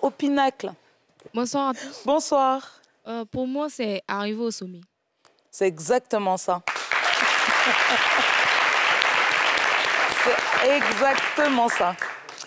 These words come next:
Speaker 1: Maintenant qu'on sait ce qu'est monter au pinacle,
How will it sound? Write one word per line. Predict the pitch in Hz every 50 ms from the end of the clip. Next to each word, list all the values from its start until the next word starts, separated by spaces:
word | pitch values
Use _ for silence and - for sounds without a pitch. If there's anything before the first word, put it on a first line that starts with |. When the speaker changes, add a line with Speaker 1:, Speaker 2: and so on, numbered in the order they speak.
| - - - - - - - - - -
Speaker 1:
Maintenant | 170 214 262 339 370 370 - - 381 370 381 403
qu'on | 403 - 330 330 311
sait | - - - 330 311 311 302
ce | - - 311
qu'est | 277 - - 247 269 262 254 247
monter | 220 233 233 262 254 - - 277 254
au | 226 214
pinacle, | - - - 190 190 220 302 349 - -